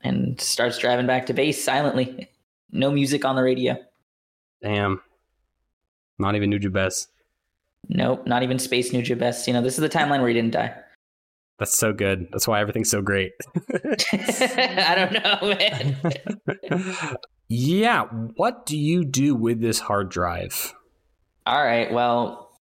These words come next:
Speaker 1: I absolutely don't <laughs> put it on the system or anything akin to that. Actually,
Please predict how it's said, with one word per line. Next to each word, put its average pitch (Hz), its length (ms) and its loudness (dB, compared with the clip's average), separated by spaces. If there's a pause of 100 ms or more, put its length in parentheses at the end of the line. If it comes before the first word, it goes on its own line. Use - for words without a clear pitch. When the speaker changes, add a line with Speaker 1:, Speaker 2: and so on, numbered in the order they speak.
(140)
Speaker 1:
I 127 260 2
absolutely 123 480 0
don't 156 600 -2
<laughs> - 920 -4
put 135 120 0
it - 20 4
on 127 120 2
the 123 60 -2
system 127 480 -2
or 123 100 2
anything 123 300 0
akin 123 260 0
to 120 60 2
that. 117 280 0
Actually, 131 600 2